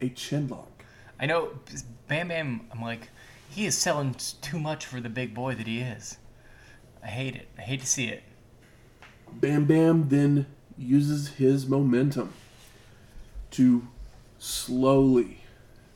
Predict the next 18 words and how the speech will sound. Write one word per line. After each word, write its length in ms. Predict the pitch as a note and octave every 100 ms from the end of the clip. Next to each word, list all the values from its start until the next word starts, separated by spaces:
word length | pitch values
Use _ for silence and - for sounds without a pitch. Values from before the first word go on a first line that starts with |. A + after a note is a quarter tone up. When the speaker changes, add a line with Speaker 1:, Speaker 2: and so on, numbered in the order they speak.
| - - - - -
Speaker 1:
make 240 | A#2+ B2 B2
his 180 | B2+
way 240 | B2 A#2+ A#2
to 140 | B2+
the 100 | A#2+
corner 420 | A#2+ C3+ B2 A2 - C#3+ - C3
Speaker 2:
<laughs> 320 | - A#2 -
Speaker 1:
to 100 | A#2+
tag 380 | - B2+ G#2+ A2
in 160 | A2 A2
Diesel. 420 | A#2 A#2 A2+ A#2 - - -
Speaker 2:
We 100 | E3
could 200 | F#3+ D#3
call 260 | - C#3 B2
it 80 | A2
a 360 | G#2+ G#2+ G#2+ G#2+ _ - - A2+ G2+
hot 320 | - A2+ -
tag, 400 | A#2 A2 B2+